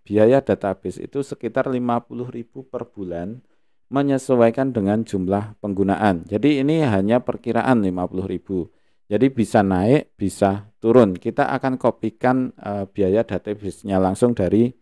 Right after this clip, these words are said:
eh, Google-nya langsung. Jadi nanti kita screenshot, kemudian kita kirimkan untuk biaya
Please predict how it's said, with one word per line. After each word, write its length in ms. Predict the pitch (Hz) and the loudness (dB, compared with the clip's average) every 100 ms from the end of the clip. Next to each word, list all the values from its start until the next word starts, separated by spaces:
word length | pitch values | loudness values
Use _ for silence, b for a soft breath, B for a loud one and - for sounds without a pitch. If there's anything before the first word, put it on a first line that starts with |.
| _ _ _ _ _ - | _ _ _ _ _ -4
eh, 920 | 95 95 95 92 90 90 87 90 87 - - | 2 4 4 4 0 -2 -4 -4 -6 -8 -10
Google-nya 520 | - 104 107 101 95 | -4 2 4 4 2
langsung. 440 | 92 90 - 95 82 _ _ - | 0 -2 -4 -4 -6 _ _ -4
Jadi 160 | 107 | -2
nanti 240 | 110 104 123 | 0 -2 -4
kita 240 | 107 101 | -6 -8
screenshot, 640 | - 98 92 - 139 156 | -10 -8 -8 0 0 0
kemudian 680 | - 95 92 98 117 123 131 - | -4 -10 -4 2 2 0 -8 -16
kita 240 | 95 98 | -12 -10
kirimkan 480 | 98 92 90 113 120 | -4 -4 -4 -4 -4
untuk 280 | 95 - - | -6 -8 -8
biaya 400 | 95 90 101 | -6 -2 -2